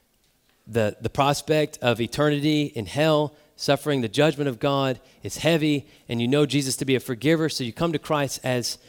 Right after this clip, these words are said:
forgiveness. And then you move on from Christ to live your life. Or maybe you come to Christ because you like something transcendent that is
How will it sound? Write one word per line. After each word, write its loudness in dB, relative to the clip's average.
forgiveness. -4
And 0
then 4
you 2
move 2
on 4
from -6
Christ -4
to -4
live 0
your -2
life. -10
Or -2
maybe 4
you 0
come 0
to -2
Christ -2
because 0
you 0
like 2
something 0
transcendent 0
that 4
is 0